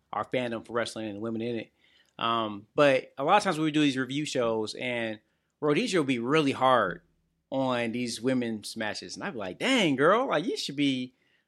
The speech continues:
shouldn't be so hard. These are the women, you should be propping them up," right? And so, but now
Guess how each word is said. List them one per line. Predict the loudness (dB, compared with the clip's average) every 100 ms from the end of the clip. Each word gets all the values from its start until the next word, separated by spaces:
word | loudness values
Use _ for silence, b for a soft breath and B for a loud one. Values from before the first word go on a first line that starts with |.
| -12
shouldn't | -4 -4
be | 0
so | 2 4
hard. | 6 6 4
These | 0 -2
are |
the | -2
women, | -2
you | -4
should | -8
be | -4
propping | -2 -4 -6
them | 0
up," | 2 2 -2 0
right? | 0 2
And | -2
so, | 0 2 4 2 -2 _ _ _ _ _ _ _
but | 0 0
now | 2 4 6 6 4 -2